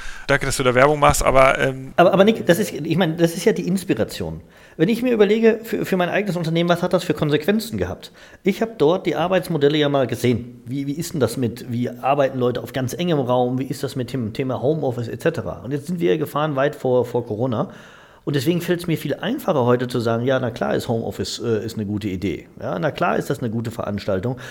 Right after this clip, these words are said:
Speaker 2: Und ich kann das auch total einfach umsetzen jetzt bei mir, weil ich weiß, dass es eben ich schon mal funktionierend gesehen habe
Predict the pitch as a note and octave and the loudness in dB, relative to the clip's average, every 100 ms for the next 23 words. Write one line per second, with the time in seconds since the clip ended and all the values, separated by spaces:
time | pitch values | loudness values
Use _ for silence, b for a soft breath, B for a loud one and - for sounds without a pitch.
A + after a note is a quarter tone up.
0 | B D#3+ - G#3 E3+ - - - A#2+ B2+ | B -4 -2 -2 -2 -4 -6 -6 -4 -6
1 | A#2 A#3 E4 - - G2 F2+ - G2 B2 | -6 -6 -2 -2 -4 -8 -6 -6 -6 -4
2 | C3 A#2 G2 C#3 D3+ C#3+ - C#3+ D#3+ - | -2 -2 -2 -2 -2 -2 -2 -4 -6 -8
3 | - E3 E3 E3 E3 - C#3 - C#3 C#3 | -6 -2 0 -2 -4 -8 -6 -4 -2 0
4 | A#2+ A#2+ C3+ A#3+ C#4+ A#2+ G2+ C3 B3 | 0 0 2 2 2 0 2 2 0